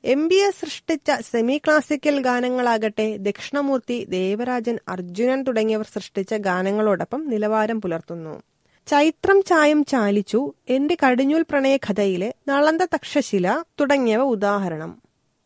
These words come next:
സ്വയംവരം, കൊടിയേറ്റം, മതിലുകൾ തുടങ്ങിയ ആർട്ട് ചിത്രങ്ങൾക്ക് പശ്ചാത്തല സംഗീതം നൽകിയതും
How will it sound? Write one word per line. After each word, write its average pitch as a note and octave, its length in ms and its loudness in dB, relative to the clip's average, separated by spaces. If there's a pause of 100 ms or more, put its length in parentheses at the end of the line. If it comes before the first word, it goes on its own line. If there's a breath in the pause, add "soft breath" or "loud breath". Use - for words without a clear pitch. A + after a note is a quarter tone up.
(200)
സ്വയംവരം, F4+ 640 2
കൊടിയേറ്റം, D#4 760 0
മതിലുകൾ C#4 460 0
തുടങ്ങിയ C4 540 -2
ആർട്ട് A3+ 380 -2
ചിത്രങ്ങൾക്ക് C4+ 640 -2
പശ്ചാത്തല B3+ 560 -4
സംഗീതം C4 460 -2
നൽകിയതും G3 480 0